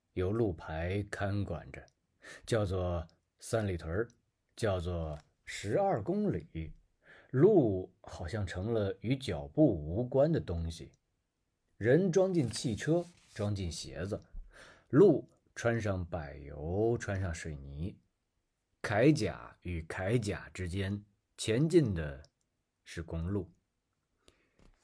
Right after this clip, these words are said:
可它们确实还是路，所有的地图、教科书还有路牌儿，都会这样告诉你。不管你是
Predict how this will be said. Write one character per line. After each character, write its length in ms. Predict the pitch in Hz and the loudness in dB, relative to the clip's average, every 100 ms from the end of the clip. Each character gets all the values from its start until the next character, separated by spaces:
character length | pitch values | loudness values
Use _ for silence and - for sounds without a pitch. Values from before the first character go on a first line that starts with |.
| _ _ _ _ | _ _ _ _
可 140 | - | 0
它 160 | 127 190 | 2 4
们 540 | 220 139 117 104 92 87 | 4 4 2 0 -2 -4
确 300 | - 233 107 | 0 2 2
实 520 | - 92 120 190 - | 0 -2 0 0 -2
还 360 | - - 82 87 | -12 -8 -4 -2
是 220 | 123 - | -2 0
路， 260 | 101 95 82 - _ - - | 0 -2 -6 -14 _ -20 -12
所 360 | - - 131 208 | -4 2 6 8
有 100 | 190 | 8
的 100 | 87 | 4
地 240 | 82 110 82 | -4 -4 -6
图、 460 | - 82 85 101 | -8 -6 -4 -2
教 280 | 104 123 85 | -2 0 -2
科 180 | 85 95 | -2 -6
书 300 | - 117 113 | -4 -2 -2
还 180 | 85 101 | -2 -4
有 160 | 82 | -4
路 180 | 80 107 | -2 -4
牌 200 | 78 - | -6 -10
儿， 260 | 73 82 120 - _ _ _ _ | -6 -4 -6 -10 _ _ _ _
都 180 | - 175 | 4 4
会 200 | 202 147 | 6 0
这 180 | - 226 | 4 2
样 160 | 110 | 2
告 180 | 87 90 | 2 -2
诉 160 | 80 82 | -2 -8
你。 260 | 73 - - _ _ _ _ _ _ _ _ _ _ _ _ _ _ _ _ _ _ | -10 -14 -20 _ _ _ _ _ _ _ _ _ _ _ _ _ _ _ _ _ _
不 180 | - 175 | 6 6
管 360 | 104 90 117 160 | 6 0 2 2
你 140 | 87 | 0
是 320 | - 82 76 | -6 -6 -6